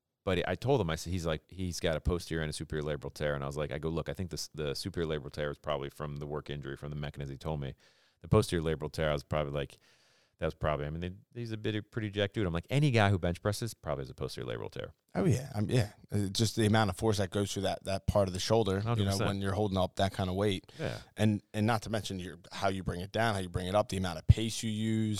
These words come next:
Speaker 1: A hundred,
Speaker 2: you know.
Speaker 1: yeah.
Speaker 2: It's, it's, uh, no, you're right. That makes perfect sense. Uh, what am I missing? What else you wanna dive into? I know <laughs> we've been at
Speaker 1: I'm
Speaker 2: it for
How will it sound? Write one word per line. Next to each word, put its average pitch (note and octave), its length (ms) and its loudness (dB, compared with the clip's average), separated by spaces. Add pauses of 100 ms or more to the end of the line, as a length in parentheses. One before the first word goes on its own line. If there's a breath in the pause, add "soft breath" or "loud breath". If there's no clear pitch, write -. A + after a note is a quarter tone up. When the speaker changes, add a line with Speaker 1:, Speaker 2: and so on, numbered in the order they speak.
Speaker 1:
A D3+ 40 0
hundred, E3 100 -2
Speaker 2:
you F#2+ 60 -2
know. - 80 2
Speaker 1:
yeah. - 120 2 (260)
Speaker 2:
It's, - 100 -16
it's, F2+ 260 -6
uh, F2+ 360 -2
no, F#2 200 -2
you're F#2 180 -6
right. F#2 160 0
That F2+ 100 -4
makes F#2 160 -2
perfect - 340 -6
sense. F#2 280 -2 (340 loud breath)
Uh, G#2 200 4
what A#2+ 180 6
am D#3 80 6
I C3+ 80 6
missing? A2 300 2
What G2+ 100 4
else G#2+ 160 4
you B2 60 8
wanna A2+ 120 8
dive G#2 280 6
into? G2 260 -2
I F#2 80 0
know G#2+ 200 4
<laughs> - 40 6
we've F3 120 10
been C3 140 6
at B2 100 12
Speaker 1:
I'm A#3 100 12
Speaker 2:
it - 20 10
for D#4+ 80 12